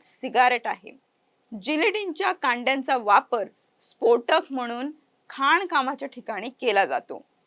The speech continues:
विहिरी खोदणे, रस्ते किंवा इतर कामांदरम्यान मोठमोठे दगड किंवा खडक फोडण्यासाठी जिलेटिनचा वापर केला जातो. या स्फोटांनंतर मोठा आवाज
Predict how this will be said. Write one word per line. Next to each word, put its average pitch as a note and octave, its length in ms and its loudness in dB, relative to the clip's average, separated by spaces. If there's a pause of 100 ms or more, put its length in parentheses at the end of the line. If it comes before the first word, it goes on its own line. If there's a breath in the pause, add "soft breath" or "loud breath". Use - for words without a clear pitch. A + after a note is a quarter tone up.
(340)
विहिरी C4+ 500 -2
खोदणे, G#3+ 480 -2 (320)
रस्ते C#4 480 0
किंवा D4+ 300 0
इतर - 340 -4 (120)
कामांदरम्यान A3 760 -2
मोठमोठे B3 680 -4
दगड B3 460 0 (340)
किंवा D#4+ 240 2 (160)
खडक B3+ 280 2 (120)
फोडण्यासाठी C4 720 -4
जिलेटिनचा A3+ 600 -6
वापर G3 420 0 (100)
केला C#3+ 200 -2
जातो. - 360 -14 (400)
या D#4 180 4
स्फोटांनंतर C#4+ 1000 2
मोठा B3+ 420 -6
आवाज G#3 420 2